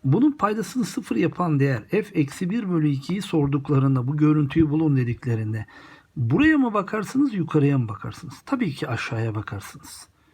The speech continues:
Çünkü eksi bir bölü iki birden küçüktür. Buradan küçük, birden küçüktür. Bunu alman lazım. Ve eksi bir bölü iki yazdığın zaman x yerine sayı bölü sıfır tanımsız çıkar. He, o zaman demek ki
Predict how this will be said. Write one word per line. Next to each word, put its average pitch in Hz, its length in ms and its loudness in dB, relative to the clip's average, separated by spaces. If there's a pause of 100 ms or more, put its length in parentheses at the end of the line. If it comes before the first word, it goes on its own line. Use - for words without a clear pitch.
(560)
Çünkü 127 320 -4
eksi 120 300 -2
bir 220 180 0
bölü 131 140 2
iki 147 260 -4
birden 120 360 2
küçüktür. - 600 -10
Buradan 117 360 -4
küçük, - 360 -10
birden 117 340 0
küçüktür. 135 420 -8 (100)
Bunu 175 180 2
alman 107 340 -4
lazım. - 300 -18 (520)
Ve 139 80 4
eksi 170 440 0
bir 214 200 -2
bölü 120 180 2
iki 117 260 -4
yazdığın 131 540 0
zaman 110 320 -4
x - 220 -8
yerine 120 300 -6
sayı 135 340 0
bölü 117 180 -4
sıfır 117 300 -8
tanımsız 101 600 -8
çıkar. - 360 -16 (640)
He, 113 420 -2 (240)
o 113 100 -2
zaman 156 360 0
demek 143 320 -2
ki - 220 -6